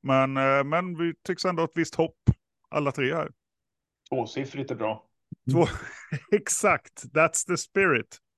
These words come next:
Speaker 1: Eh, Anders, eh,
Speaker 2: Ja.
Speaker 1: skulle du kunna berätta lite om dig själv och din bakgrund innan vi
Speaker 2: Ja.
Speaker 1: hoppar in på själva ämnet här sen?
Speaker 2: Ja, precis. Ja, jag är en sån här, jag har varit med på K T H i omgångar och länge.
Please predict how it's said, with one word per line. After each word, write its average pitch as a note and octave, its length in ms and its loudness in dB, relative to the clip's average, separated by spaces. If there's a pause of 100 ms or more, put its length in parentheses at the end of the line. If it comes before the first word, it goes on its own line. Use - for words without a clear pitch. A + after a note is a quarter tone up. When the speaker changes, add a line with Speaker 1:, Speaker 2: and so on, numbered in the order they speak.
(760)
Speaker 1:
Eh, G3+ 240 6 (1080)
Anders, D#3+ 600 0 (180)
eh, D#3+ 60 2
Speaker 2:
Ja. E3+ 320 6 (220)
Speaker 1:
skulle G3 340 -4
du F#3 80 2
kunna G#3 180 -4
berätta G#3+ 360 -4
lite E3+ 300 -2
om C#3 120 0
dig C#3 100 2
själv C#3+ 320 0
och C3+ 80 -6
din C#3 160 -2
bakgrund D#3+ 480 -2 (520)
innan C#3 240 -2
vi C#3+ 60 4
Speaker 2:
Ja. F#3 140 10
Speaker 1:
hoppar D#3+ 140 6
in C3+ 140 0
på C#3 80 -6
själva C#3+ 340 2
ämnet D3 340 -4
här C3 140 -2
sen? G#2 260 -8
Speaker 2:
Ja, D#3 260 8
precis. E3 380 -2 (500)
Ja, B2 80 -2
jag C3 200 4
är C#3+ 40 2
en D3+ 80 -2
sån C#3+ 160 -2
här, A#2+ 100 4
jag A#2+ 80 0
har C#3 80 2
varit C3+ 160 -2
med A#2+ 140 -8
på A#2+ 60 -18
K A#2+ 140 -6
T A#2 120 -10
H A2+ 220 -2
i A2+ 120 -4
omgångar A#2 520 -4
och A2+ 80 -4
länge. A2+ 400 0